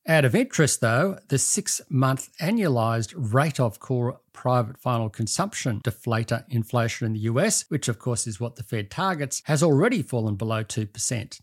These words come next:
which is the Fed's inflation target. In Australia, we expect quarterly C P I inflation to have fallen to around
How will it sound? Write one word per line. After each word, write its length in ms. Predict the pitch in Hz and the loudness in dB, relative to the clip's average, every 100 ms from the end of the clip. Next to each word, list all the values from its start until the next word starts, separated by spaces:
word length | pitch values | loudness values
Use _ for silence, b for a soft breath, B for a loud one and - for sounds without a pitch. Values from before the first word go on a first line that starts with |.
| - | -12
which 200 | 113 113 | -8 -6
is 140 | 98 | -4
the 80 | 107 | -6
Fed's 360 | - 101 101 | -6 -6 -6
inflation 560 | - 123 104 110 107 110 | -6 -6 -4 -4 -4 -6
target. 440 | 104 104 104 - - | -4 -4 -6 -10 0
In 140 | 180 | 4
Australia, 560 | 175 - 220 226 139 135 | 4 4 4 4 4 2
we 200 | 165 196 | 0 0
expect 420 | 127 - 143 123 | 0 -2 -2 -2
quarterly 520 | - 156 143 143 123 - | -2 0 0 0 -2 -2
C 240 | - 175 | 0 0
P 220 | 143 131 | 0 0
I 180 | 139 214 | 2 2
inflation 480 | 185 - 120 117 - | 2 0 -2 -2 -6
to 140 | 113 | -6
have 100 | 120 | -6
fallen 320 | - 135 117 113 | -4 -2 0 -2
to 180 | 131 117 110 139 | -2 0 0 -4
around 880 | 151 117 139 151 127 139 202 190 - | -6 -4 -2 0 0 0 -2 -6 -12